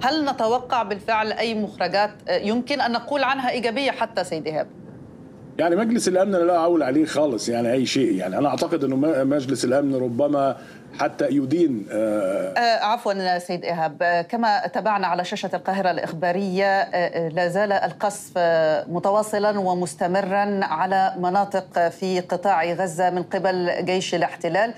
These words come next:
Speaker 1: وكما قالت، آه، مراسلة القاهرة الإخبارية قبل قليل، آه، تم استهداف، آه، قطاع غزة، آه، بالمدفعية والدبابات المتمركزة على الحدود الشمالية والشرقية للقطاع،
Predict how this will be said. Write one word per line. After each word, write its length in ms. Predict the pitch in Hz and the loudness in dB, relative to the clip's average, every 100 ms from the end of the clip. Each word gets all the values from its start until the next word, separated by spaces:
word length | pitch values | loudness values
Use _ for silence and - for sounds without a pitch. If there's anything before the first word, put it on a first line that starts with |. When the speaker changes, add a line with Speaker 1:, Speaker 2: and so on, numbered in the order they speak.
| - - | -10 -8
Speaker 1:
وكما 280 | 170 190 | -4 -2
قالت، 540 | 185 226 226 226 180 - | -2 2 2 2 -2 0
آه، 200 | 165 165 | 2 2
مراسلة 580 | 160 165 185 185 170 170 - | 0 -2 -2 -2 -2 -2 -6
القاهرة 400 | - 180 175 165 | -2 0 2 0
الإخبارية 560 | - 165 175 185 180 | -2 -2 -2 0 0
قبل 300 | 170 185 165 | -2 -2 -2
قليل، 460 | 165 165 170 208 202 - - - | -2 0 0 0 -2 -10 -16 -2
آه، 420 | 165 165 147 127 - | 2 2 0 -2 -2
تم 180 | 220 208 | 0 2
استهداف، 600 | 190 170 175 170 185 190 - - | 0 -2 -4 0 2 2 -2 0
آه، 260 | 170 165 170 | 2 2 0
قطاع 440 | - 190 180 170 | -2 0 2 2
غزة، 400 | 165 180 156 185 | 0 -2 -2 2
آه، 500 | 190 190 - 160 160 | 4 4 0 -2 -2
بالمدفعية 1000 | 147 185 190 - 156 156 - 147 202 190 | -2 -2 0 0 0 -2 0 0 2 2
والدبابات 580 | 175 151 160 165 180 175 | 2 0 0 0 2 0
المتمركزة 840 | 151 156 170 196 196 185 165 190 180 - - | -2 -2 -2 -2 0 0 2 2 0 -8 -2
على 160 | 180 | 0
الحدود 320 | 175 180 190 | 0 -4 -4
الشمالية 720 | 180 - 170 170 180 180 175 143 | -4 -4 -2 -2 0 0 0 -2
والشرقية 540 | 165 - 165 208 175 | -6 -4 -6 -2 0
للقطاع، 580 | 165 156 - 151 202 226 | 0 -2 -4 0 2 2